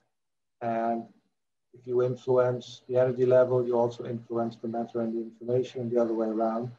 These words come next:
Uh, so that's why we always say, you know, there is no good or bad, or there is no one solution.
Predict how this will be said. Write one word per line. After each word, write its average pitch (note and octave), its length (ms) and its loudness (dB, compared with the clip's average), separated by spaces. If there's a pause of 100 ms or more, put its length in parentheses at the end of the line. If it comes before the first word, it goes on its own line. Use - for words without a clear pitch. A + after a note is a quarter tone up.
(800)
Uh, A#2+ 180 -2
so D3 100 -2
that's G3+ 260 2
why E3+ 140 8
we D3+ 160 4
always C#3 360 6
say, B2+ 180 6
you B2+ 80 6
know, C3 180 2
there C3 160 8
is C3 140 6
no A#2+ 180 4
good B2 220 6
or A2+ 120 6
bad, C3+ 400 6
or B2 160 2
there A#2 220 2
is B2+ 120 2
no B2 140 2
one A#2+ 320 2
solution. C3 720 -6